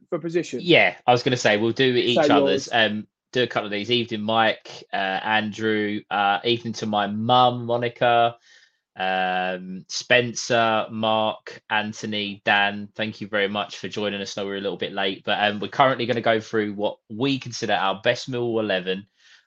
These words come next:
Speaker 1: And
Speaker 2: um,
Speaker 1: whilst,
Speaker 2: that we've
Speaker 1: whilst we're
Speaker 2: seen.
Speaker 1: doing that, should we get the listeners to do their
Speaker 2: Yeah.
Speaker 1: rather than their whole team, do keeper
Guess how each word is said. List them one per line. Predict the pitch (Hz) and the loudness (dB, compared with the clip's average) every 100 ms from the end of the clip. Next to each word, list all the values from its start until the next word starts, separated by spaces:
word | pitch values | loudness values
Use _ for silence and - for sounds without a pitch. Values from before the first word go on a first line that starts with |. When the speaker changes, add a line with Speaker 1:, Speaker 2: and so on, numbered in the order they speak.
| - | -2
Speaker 1:
And | 156 | 2
Speaker 2:
um, | 175 | 6
Speaker 1:
whilst, | 190 185 98 | 6 6 4
Speaker 2:
that | 110 | 2
we've | 117 | 4
Speaker 1:
whilst | 180 - | 4 4
we're | 180 | 4
Speaker 2:
seen. | 98 | 6
Speaker 1:
doing | 180 160 131 | 6 6 2
that, | 127 139 - - | -4 -8 -10 -14
should | - 165 | -4 0
we | 165 156 | 2 2
get | 165 151 | 0 -2
the | 156 | -2
listeners | 170 - 156 156 147 | -2 -4 -4 -4 -4
to | 156 | -6
do | 160 156 | -2 0
their | 160 156 | 0 4
Speaker 2:
Yeah. | 135 151 143 | 4 4 4
Speaker 1:
rather | 185 180 185 | 4 6 6
than | 185 | 4
their | 180 | 4
whole | 170 175 156 | 2 0 0
team, | - 156 156 165 | -4 -2 -4 -4
do | 170 165 151 | -4 -2 -2
keeper | 151 190 175 - | 0 0 0 -4